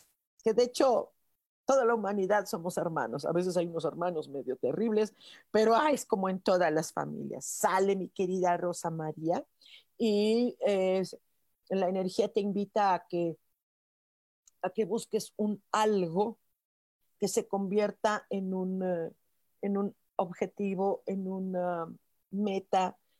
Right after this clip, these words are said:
no para este año, sino para tu vida. Eh, eh, eh, que sea algo muy, muy tuyo, que ne-, tengas la necesidad de un propósito de vida, ni siquiera una misión, porque la palabra misión se me hace como que si fuéramos vacas,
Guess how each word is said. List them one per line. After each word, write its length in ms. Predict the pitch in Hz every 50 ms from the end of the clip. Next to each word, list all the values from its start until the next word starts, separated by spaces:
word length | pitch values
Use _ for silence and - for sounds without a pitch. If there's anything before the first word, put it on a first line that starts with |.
| _ _
no 340 | 208 226 262 262 254 247 247
para 180 | - 220 202 202
este 260 | 190 - - - 185
año, 380 | 180 170 160 151 147 147 143 - _ _ _ _ _ _
sino 280 | - - - 190 185 180
para 220 | - - 185 180 180
tu 180 | 180 - 180 160
vida. 360 | 175 190 180 - - - - _ _ _ _ _ _ _ _ -
Eh, 200 | - 185 190 - -
eh, 140 | 185 196 -
eh, 160 | - 190 190 185
que 120 | - 208
sea 180 | - - 233 208
algo 240 | 220 220 - 202
muy, 340 | 196 196 196 202 220 226 202 170
muy 200 | 196 208 220 202
tuyo, 560 | - - 202 196 196 175 185 190 190 185 - _ _ _ _ _ _ _
que 160 | 214 196 - _ _ _ _
ne-, 240 | 220 220 240 226 - _ _ _
tengas 640 | - 254 262 269 262 226 214 185 190 - - - - _ -
la 160 | 196 196 202
necesidad 720 | 196 180 185 180 - 185 180 - - 190 180 202 196 190 175
de 60 | 190
un 140 | 185 190 180
propósito 920 | - - 196 185 - _ - 214 214 202 185 - 202 185 - - 196 185
de 120 | 175 185
vida, 440 | 175 165 175 180 165 190 220 254 269 _ _ _ _ _ _ _ _ _ _ _ _ _ _ _ _ _ _ _
ni 100 | 285 285
siquiera 320 | 220 339 - - 370 359
una 180 | 359 349 349 349
misión, 540 | 302 254 226 - - - 226 202 190 196 196
porque 280 | 202 196 - - 214
la 140 | 196 196 196
palabra 340 | - 196 202 214 220 226 240
misión 380 | 233 208 180 - - 202 180 202
se 140 | 190 - 220
me 100 | 175 165
hace 180 | 175 - 233
como 220 | - 185 170 156 -
que 120 | - 165
si 140 | 156 - 160
fuéramos 440 | - 180 170 196 214 196 175 151 143
vacas, 520 | 147 147 - - - 226 - - - -